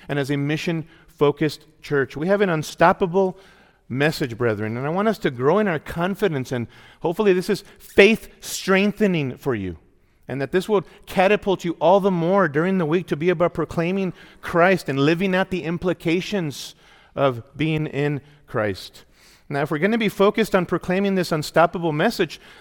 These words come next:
there are th-, two things really required of us if you're taking notes. First, as you're taking notes here, you must know your mandate.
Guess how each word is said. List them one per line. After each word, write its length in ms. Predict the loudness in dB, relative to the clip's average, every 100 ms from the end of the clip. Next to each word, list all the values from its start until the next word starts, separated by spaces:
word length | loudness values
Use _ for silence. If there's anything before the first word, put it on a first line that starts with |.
| 0
there 120 | 0
are 60 |
th-, 380 | 0 -4 -8 -8
two 180 | -6 -6
things 320 | 0 0 0
really 240 | 2 2 2
required 560 | 0 0 4 6 6
of 140 | 2 -2
us 260 | -8 -10
if 100 | -8
you're 80 | -6
taking 360 | -2 -2 -2 -6
notes. 480 | -6 -10 -14 -14 -20 _ _ _ _ 0
First, 400 | 4 4 4 2
as 120 | 0
you're 100 | 0
taking 320 | 0 0 0
notes 280 | 0 -2 -2
here, 280 | -2 -2 -4 _ _ _ _
you 120 | 0
must 240 | 4 4 2
know 260 | 2 4
your 180 | 4 4
mandate. 600 | 4 2 2 0 -4 -20